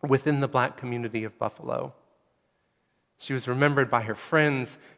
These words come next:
who labored alongside her in a group called We Are Women Warriors. See the life of Hayward Patterson, a taxi cab driver known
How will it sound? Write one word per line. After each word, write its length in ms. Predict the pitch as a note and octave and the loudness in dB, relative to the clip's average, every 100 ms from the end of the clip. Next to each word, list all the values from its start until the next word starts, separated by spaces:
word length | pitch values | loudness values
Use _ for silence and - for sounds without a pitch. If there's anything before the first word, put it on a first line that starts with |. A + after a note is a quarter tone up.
| _ | _
who 120 | C3+ | 0
labored 460 | B2+ C#3 C#3 C#3 | 4 4 6 4
alongside 880 | C3+ C#3+ A#2+ A#2+ A2+ - B2+ B2+ B2+ | 6 4 4 2 0 -6 -2 -2 -2
her 280 | G#2+ A#2 A#2 | -2 0 0
in 240 | A#2 B2 | 0 -2
a 40 | A2+ | -4
group 420 | G2 A#2+ A#2+ - | -4 -6 -6 -8
called 560 | - A2+ A2 G#2+ G#2+ A2 _ _ _ _ _ _ _ _ | -8 -4 0 0 0 -4 _ _ _ _ _ _ _ _
We 380 | A2 G#2+ C3+ B2+ | -14 -8 -6 -6
Are 580 | - A#2+ A#2 A#2 G#2+ G#2+ - - B2 | -2 2 4 4 2 0 -10 -20 -4
Women 420 | A#2 A#2+ A2+ G#2+ | -2 -2 -4 -4
Warriors. 960 | G#2 G#2+ G2+ G2 F#2 G2 - - - - _ _ _ _ _ _ _ _ _ _ _ _ _ _ _ _ _ _ _ _ _ _ _ _ | -2 -2 0 -4 -6 -10 -12 -16 -20 -20 _ _ _ _ _ _ _ _ _ _ _ _ _ _ _ _ _ _ _ _ _ _ _ _
See 320 | - - F3 F3 | -20 -12 -4 -2
the 160 | D#3+ | 0
life 540 | C3 C3 C#3+ C#3+ - - _ _ _ _ | 2 2 0 -4 -8 -20 _ _ _ _
of 140 | A#2+ | -4
Hayward 480 | - C3+ C3+ A#2+ A2 | -4 -6 -2 -2 -4
Patterson, 760 | - F#3+ E3 D3+ - - B2+ A#2+ - | -8 -4 -2 -2 -4 -4 -4 -4 -6
a 100 | A#2 | -8
taxi 540 | - F3 E3 E3 - | -6 0 0 -2 -10
cab 320 | C#3+ C3+ B2 | -8 -2 -2
driver 400 | G#2+ A#2 A2+ A2+ | 2 2 2 0
known 400 | A#2+ C#3 C#3+ C#3+ | 0 0 0 0